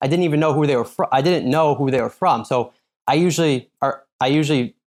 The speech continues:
that's usually the order things go for me. It's like, I find the subject after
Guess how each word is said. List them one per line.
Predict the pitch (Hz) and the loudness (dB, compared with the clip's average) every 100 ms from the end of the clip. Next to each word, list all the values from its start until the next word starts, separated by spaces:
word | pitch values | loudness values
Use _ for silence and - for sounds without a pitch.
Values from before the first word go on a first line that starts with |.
| _ | _
that's | 143 - | -4 0
usually | 175 156 | 0 2
the | 143 | 2
order | 143 123 | 2 2
things | 135 107 | 0 -2
go | 139 131 | -2 -2
for | 107 | -6
me. | 98 | -8
It's | - 123 | -6 -6
like, | 104 - _ _ _ _ _ _ | -6 -12 _ _ _ _ _ _
I | 127 | -2
find | 123 147 147 151 135 | 0 0 2 2 0
the | 120 | -2
subject | - 160 127 127 117 - | 0 0 2 0 -2 -2
after | 127 - 127 117 113 | -2 -2 -2 -2 -4